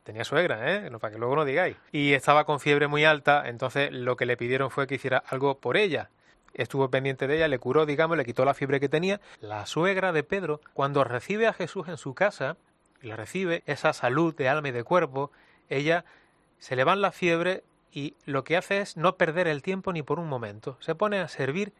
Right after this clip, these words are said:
en primer lugar, a Jesús. Y cuando se enteraron los vecinos, pues esto corre como la espuma. ¿Qué hicieron? Llevarle más enfermos para que Jesús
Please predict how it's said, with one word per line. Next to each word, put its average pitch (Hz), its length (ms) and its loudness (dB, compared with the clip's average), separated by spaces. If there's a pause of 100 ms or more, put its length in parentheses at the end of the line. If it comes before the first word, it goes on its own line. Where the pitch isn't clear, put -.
en 143 80 -6
primer 165 240 -2
lugar, 175 340 -2
a 139 120 0
Jesús. - 420 -6 (240)
Y - 80 -4
cuando 151 300 2
se 156 100 -2
enteraron 185 540 2
los 196 120 2
vecinos, 170 520 -6 (200)
pues 107 180 -14
esto 127 220 -6
corre 127 220 2
como 120 220 0
la 104 80 -8
espuma. 170 400 -2 (100)
¿Qué 135 100 -4
hicieron? 131 360 2 (340)
Llevarle 139 500 2 (280)
más 139 340 2
enfermos 175 760 0 (160)
para 110 200 -6
que - 160 -10
Jesús 160 460 -6